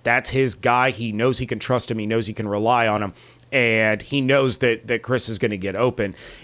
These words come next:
And then, uh, again, the, the emergence of Rachaad White in both the passing game and the running game. Over a six-week stretch, the Buccaneers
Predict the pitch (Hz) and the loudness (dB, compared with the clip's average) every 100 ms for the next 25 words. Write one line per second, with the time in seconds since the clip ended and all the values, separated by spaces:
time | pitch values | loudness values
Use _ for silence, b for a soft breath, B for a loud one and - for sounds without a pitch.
0 | - 151 147 143 135 123 - _ - - | -2 0 2 2 2 -2 -6 _ -20 -20
1 | - - 160 143 143 139 147 139 151 147 | -16 0 2 4 2 2 2 2 2 4
2 | 143 - - 139 143 151 123 127 123 117 | 2 -2 -2 2 4 4 2 0 0 2
3 | 113 - 131 117 95 113 117 113 104 113 | 0 0 2 2 2 2 2 0 0 -2
4 | - 104 120 113 113 104 107 120 117 117 | -2 0 0 0 -2 -2 -4 -2 -2 0
5 | 107 110 107 113 110 B B B B 160 | 2 2 2 2 0 B B B B 2
6 | 160 147 - 147 - 127 120 - 123 127 | 4 2 2 -2 0 -2 -2 -2 0 0
7 | 120 - 113 131 127 120 120 113 | 0 -4 0 0 0 0 0 -2